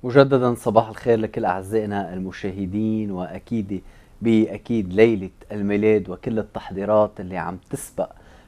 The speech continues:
هالولادة العظيمة، ولادة المخلص يسوع المسيح. وأجمل نشيد كان من السما للأرض: "المجد لله في العلا، وعلى الأرض السلام، وفي الناس المسرة".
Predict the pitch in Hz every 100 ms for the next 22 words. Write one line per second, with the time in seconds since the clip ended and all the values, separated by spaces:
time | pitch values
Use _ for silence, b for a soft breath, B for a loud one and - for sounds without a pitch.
0 | - 107 101 95 95 107 101 98 92 92
1 | 98 87 82 92 101 98 92 90 90 90
2 | 92 - 92 87 - 98 90 - - -
3 | - 90 82 82 165 - - 85 - b
4 | b b b 110 104 123 107 110 110 104
5 | 104 - 104 95 - 110 101 - - 98
6 | 95 90 90 - 107 95 90 90 85 -
7 | 101 101 92 - 92 95 101 90 92 87
8 | 85 90 92 80 - 92 85 98 98 95
9 | 95 _ 92 87 87 92 90 - 104 92
10 | 87 - - 90 92 98 98 - b b
11 | - 92 92 98 87 95 92 - 82 82
12 | - 90 85 90